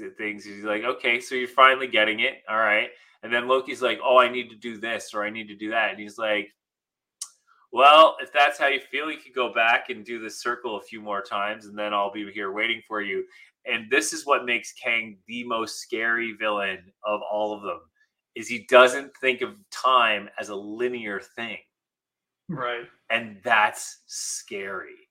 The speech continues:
Speaker 1: He doesn't think of time as a linear line of measurement. He looks at time as everything happening instantly. And he knew, and this is the genius,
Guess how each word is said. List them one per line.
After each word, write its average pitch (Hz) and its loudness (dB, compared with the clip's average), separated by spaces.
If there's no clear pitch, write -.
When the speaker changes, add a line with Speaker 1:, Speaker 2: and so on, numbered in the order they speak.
Speaker 1:
He 107 -14
doesn't 117 -2
think 104 -10
of 98 -16
time 98 -4
as 95 -16
a 98 -14
linear 101 -8
line 95 -6
of 90 -14
measurement. 95 -12
He 107 -6
looks 101 -8
at 110 -14
time 104 -2
as 101 -14
everything 107 -8
happening 95 -10
instantly. 90 -14
And 104 -2
he 123 -8
knew, 131 4
and 120 -6
this 151 2
is - -14
the 127 -12
genius, 131 -2